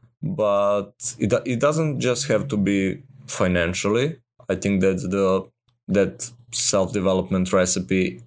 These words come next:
is something you can apply to any, anywhere in your life, and you can see success. So yeah, I hope, I hope I didn't ramble too much, because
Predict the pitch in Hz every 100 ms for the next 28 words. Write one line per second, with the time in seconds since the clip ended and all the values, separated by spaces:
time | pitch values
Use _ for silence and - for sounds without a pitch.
0 | _ 101 95 95 90 90 - - - -
1 | - - 85 90 90 87 87 - 90 -
2 | 95 92 90 87 - 92 92 90 - -
3 | - - - - - _ _ _ - 110
4 | 110 92 - _ 113 120 113 107 101 104
5 | 104 98 92 104 131 - - - 107 110
6 | 110 113 113 107 - - - - - 117
7 | 123 120 135 151 139 139 - 160 135 -
8 | - - - - 107 101 104 101 101 -
9 | _ - 110 139 117 - - - - -
10 | - - - _ 98 98 - 123 131 120
11 | - - - - - _ 113 113 165 175
12 | 107 98 98 95 95 92 92 101 98 95
13 | 95 92 110 104 -